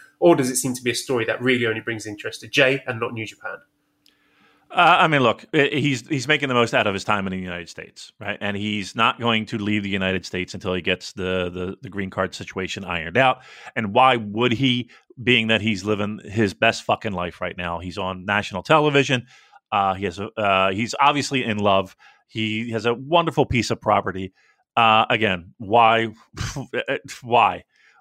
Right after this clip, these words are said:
Speaker 2: So, again, he's not gonna ruin that, that situation. When that gets ironed out, I'm sure we will see him in a New Japan ring. But until that time, he's making the most of a situation that, quite honestly, uh, I think a lot of people <laughs> would be jealous of.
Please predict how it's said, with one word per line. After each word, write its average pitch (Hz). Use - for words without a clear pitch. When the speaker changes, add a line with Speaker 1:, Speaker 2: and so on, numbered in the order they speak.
Speaker 2:
So, 123
again, 131
he's 104
not 113
gonna 123
ruin 113
that, 104
that 104
situation. 175
When 104
that 107
gets 107
ironed 101
out, 120
I'm 101
sure 101
we 95
will 92
see 98
him 92
in 90
a 90
New 90
Japan 87
ring. 113
But 98
until 104
that 123
time, 170
he's 120
making 104
the 104
most 104
of 104
a 101
situation 104
that, 101
quite 117
honestly, 101
uh, 107
I 117
think 120
a 117
lot 117
of 98
people 131
<laughs> -
would 147
be 139
jealous 113
of. 82